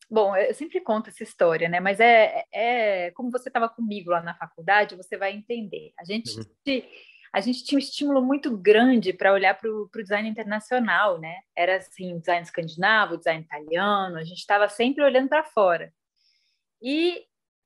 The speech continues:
Speaker 1: em determinado momento, me bateu uma aflição, assim. Falei, "Gente, a gente não vai ser nada além de um,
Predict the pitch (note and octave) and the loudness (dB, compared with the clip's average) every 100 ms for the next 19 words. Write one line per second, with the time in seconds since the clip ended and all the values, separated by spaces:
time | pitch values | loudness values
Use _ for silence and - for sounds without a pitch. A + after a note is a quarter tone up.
0 | _ C4 C#4 C#4+ C#4+ C4+ C#4+ C4 A#3+ C4+ | _ -6 -4 -2 0 0 2 0 0 -4
1 | C4+ A3 G#3+ A3+ B3+ C4 C#4+ C#4 D#4 E4 | -4 -6 -2 -2 0 0 -2 -2 -4 -6
2 | - - A#3+ C4+ F#3 - F3+ F3+ A#3 B3 | -6 2 4 4 2 -4 -14 -4 -2 0
3 | D#4 C4+ A#3+ C4+ C#4+ D4+ D4+ D4+ D#4 - | -2 -4 -4 -4 -2 -4 2 2 2 0
4 | E4+ D#4 B3 C4 D4+ G3 F#3 E3+ E3 _ | 0 2 4 4 2 0 0 0 -6 _
5 | _ _ - G3+ A3 A#3 A#3 C4 B3+ C4 | _ _ -10 -4 -2 0 2 2 -2 -6
6 | C4+ B3 | -2 0